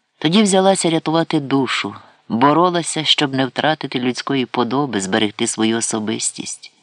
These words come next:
Тоді захотілося вознесіння над усією ницістю цього світу,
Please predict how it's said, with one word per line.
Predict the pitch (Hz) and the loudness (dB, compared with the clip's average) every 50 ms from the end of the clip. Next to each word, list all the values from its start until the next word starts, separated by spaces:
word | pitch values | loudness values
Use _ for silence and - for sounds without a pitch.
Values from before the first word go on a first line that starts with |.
| _ _ _ _ _ _ _ _ | _ _ _ _ _ _ _ _
Тоді | - - 117 151 214 | -8 -6 -2 0 0
захотілося | 202 156 113 - - 104 - 113 104 98 101 - - 117 101 | 0 0 -4 -4 -6 -6 -2 0 0 0 0 -2 0 0 2
вознесіння | 104 117 104 110 113 113 107 - - - 160 170 170 170 165 165 | 2 2 2 2 2 0 0 0 0 -2 -2 -2 -2 -4 -6 -6
над | 160 160 156 143 | -4 -4 -4 -4
усією | 147 139 - 143 151 139 139 151 151 147 147 | -4 -2 -2 0 0 0 2 2 2 2 2
ницістю | 143 135 147 143 - - 147 139 - - 139 | 0 -2 -2 -2 -2 -4 -4 -4 -2 -2 -4
цього | 135 - - 135 135 | -2 0 0 0 0
світу, | 131 - - 107 127 127 - - 123 113 | 0 0 0 0 -2 -2 -2 -4 -4 -6